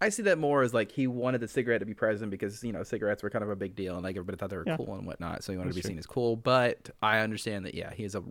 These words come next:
Speaker 1: left-handy person. <laughs> Le-, is that how they say it?
Speaker 2: I, I think it's lefty or left-handed. I think I combined them, <laughs> and now
Speaker 1: A
Speaker 2: we just
Speaker 1: lefty-handed, handy, a lefty-handy
Speaker 2: <laughs> A
Speaker 1: person.
Speaker 2: lefty-handy.
Speaker 1: So, okay,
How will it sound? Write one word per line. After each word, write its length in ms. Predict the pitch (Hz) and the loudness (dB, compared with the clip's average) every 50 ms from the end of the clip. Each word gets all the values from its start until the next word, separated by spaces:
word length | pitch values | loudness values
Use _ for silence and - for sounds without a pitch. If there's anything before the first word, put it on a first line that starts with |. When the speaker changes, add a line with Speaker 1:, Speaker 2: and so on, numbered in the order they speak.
| - - - | -12 -6 -2
Speaker 1:
left-handy 680 | 113 101 98 - - 113 104 101 98 90 87 92 85 - _ _ - - - - - - _ - | 0 0 0 -2 -4 -6 -4 -4 -4 -4 -6 -6 -8 -12 _ _ -20 -20 -20 -20 -20 -20 _ -2
person. 460 | - 127 120 107 - 98 85 92 95 - - - - - _ _ _ | 2 2 2 2 2 0 -4 -4 -4 -6 -8 -10 -18 -20 _ _ _
<laughs> 300 | _ - 123 - - - | _ -16 -16 -16 -12 -10
Le-, 140 | - - - - - - | -10 -10 -8 -8 -6 -4
is 100 | 120 113 | -2 0
that 120 | 123 110 107 | 2 4 4
how 40 | 120 | 4
they 140 | 120 110 | 2 0
say 240 | 107 - 95 104 113 | -2 -2 0 0 0
it? 160 | 127 - - - - | 0 -2 -2 -4 -2
Speaker 2:
I, 220 | 127 - 101 101 101 - | 2 4 4 4 6 6
I 60 | 110 | 4
think 180 | 107 - 131 117 | 4 4 4 2
it's 100 | 120 92 | 2 2
lefty 500 | 104 101 101 104 98 101 - - 117 104 104 | 2 4 6 8 8 8 6 4 4 4 4
or 100 | 101 98 | 4 4
left-handed. 640 | 95 95 95 - - - - - 95 92 95 95 95 | 4 2 2 0 0 -2 -4 -2 -2 0 0 0 0
I 60 | 98 | 0
think 240 | - - 110 101 - | 2 2 2 2 2
I 180 | 82 92 95 | 2 2 2
combined 460 | 98 - 107 101 - 104 107 113 113 117 | 4 4 4 4 4 4 4 4 4 4
them, 160 | 117 117 113 - - | 2 2 2 2 2
<laughs> 80 | - - | 4 6
and 140 | 226 202 - | 6 6 8
now 140 | - 165 127 | 6 6 6
Speaker 1:
A 100 | 120 123 | 8 8
Speaker 2:
we 60 | 165 | 8
just 260 | 139 131 131 117 - - | 8 10 8 6 6 4
Speaker 1:
lefty-handed, 580 | 139 117 95 92 127 123 123 117 113 113 110 - - - - - - - | 2 2 4 2 2 2 2 2 0 -2 -2 -4 -12 -16 -18 -14 -10 -4
handy, 480 | - 131 127 123 123 117 113 110 - - | 0 0 2 2 0 0 -2 -4 -4 -2
a 60 | 113 | 0
lefty-handy 680 | 120 131 135 - - 139 117 104 120 113 123 120 120 | 2 2 2 2 2 0 0 0 0 -2 0 0 0
Speaker 2:
<laughs> 60 | 117 - | 2 2
A 40 | |
Speaker 1:
person. 340 | 117 110 117 113 - - 113 | 4 4 4 4 4 4 6
Speaker 2:
lefty-handy. 420 | 113 123 120 - 131 135 135 123 143 127 104 95 101 104 - | 8 6 6 6 4 4 6 6 6 6 6 4 2 0 -2
Speaker 1:
So, 80 | 117 113 - - - - _ _ _ _ - - | -6 -8 -8 -12 -20 -20 _ _ _ _ 2 4
okay, 280 | 147 147 135 110 85 | 6 6 6 4 2